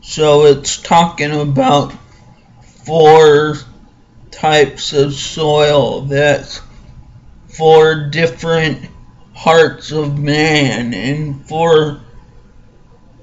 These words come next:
basic, um, four basic attitudes, uh, I guess you could say.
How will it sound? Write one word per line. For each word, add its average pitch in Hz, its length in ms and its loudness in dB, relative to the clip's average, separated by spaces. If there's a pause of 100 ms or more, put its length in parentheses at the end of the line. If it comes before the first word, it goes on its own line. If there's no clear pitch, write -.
(260)
basic, 156 760 -4
um, 135 840 0 (3750)
four 151 460 2
basic 156 1000 -6 (680)
attitudes, 151 1040 0
uh, 135 260 -2 (180)
I 147 220 -2
guess 139 600 0
you 147 220 -8
could 156 360 -10
say. 139 460 -6